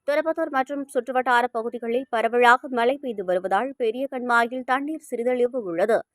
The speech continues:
மேலும் நகரில் பெய்யும் மழையால் தாம்போதி ஆற்றில் தண்ணீர் வரத்து உள்ளது.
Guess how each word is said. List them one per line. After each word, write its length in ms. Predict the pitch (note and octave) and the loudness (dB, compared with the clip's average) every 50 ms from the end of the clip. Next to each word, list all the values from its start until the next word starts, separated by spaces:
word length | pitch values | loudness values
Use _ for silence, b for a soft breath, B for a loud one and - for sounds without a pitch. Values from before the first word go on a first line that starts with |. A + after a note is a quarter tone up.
| _ _ _ _ _ _ - | _ _ _ _ _ _ -4
மேலும் 440 | A3+ A#3 B3+ C4+ C4+ C#4 C#4 D4 C#4 A#3+ | 2 6 8 8 10 8 8 6 2 2
நகரில் 500 | A3 A#3 A#3+ A#3+ - C4+ D4 D4+ C#4 - | 6 8 8 6 6 2 -8 -10 -8 -4
பெய்யும் 320 | - A#3 A#3 A#3 A#3+ A3+ G3 | -4 -2 -2 -2 -2 0 2
மழையால் 480 | F#3 G3 G3+ G#3 A3 A3+ A#3+ C4+ C4 | 2 2 2 2 0 0 -2 -2 -2
தாம்போதி 540 | - A#3 G#3+ G#3+ G#3+ - C4+ C#4 B3+ C4+ B3+ B3+ | 0 2 4 4 2 0 -4 -6 -6 -2 0 2
ஆற்றில் 400 | A#3 A3+ A3 A3 C4 C#4 C4+ - | 2 2 0 -2 -6 -10 -6 -2
தண்ணீர் 380 | C4+ B3 C4+ D4 D#4+ D#4 C#4 | -2 -2 0 -2 -4 -4 -4
வரத்து 280 | A#3+ G3+ F#3+ F#3+ - F#3 E3 | -2 -2 -2 -4 -6 -8 -6
உள்ளது. 340 | E3 F3 F#3 G#3 A3 A3+ | 0 2 4 4 4 4